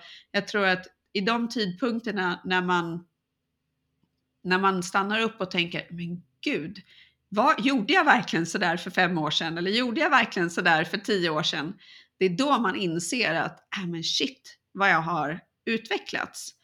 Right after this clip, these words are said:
Eh, och där tror jag att det är många som gör fel i att man tänker: "Vad gör andra?" Så, okej, men hon eller han, de har ju faktiskt, eh, lyckats få det där jobbet, eller,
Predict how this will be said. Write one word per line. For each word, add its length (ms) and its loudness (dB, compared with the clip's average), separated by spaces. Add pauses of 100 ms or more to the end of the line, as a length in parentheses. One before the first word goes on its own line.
(520)
Eh, 260 0
och 80 0
där 200 8
tror 180 -2
jag 100 0
att 60 -10
det 60 -4
är 60 -2
många 300 0
som 160 -6
gör 60 2
fel 340 -2
i 100 -2
att 160 -4
man 140 -6
tänker: 440 -2
"Vad 360 2
gör 160 -2
andra?" 520 0 (420)
Så, 340 0 (680)
okej, 260 0
men 200 2
hon 360 0
eller 200 0
han, 600 0 (380)
de 280 2
har 220 2
ju 80 2
faktiskt, 640 -4
eh, 220 0
lyckats 520 -4
få 120 -4
det 80 -4
där 220 4
jobbet, 600 -2
eller, 440 -2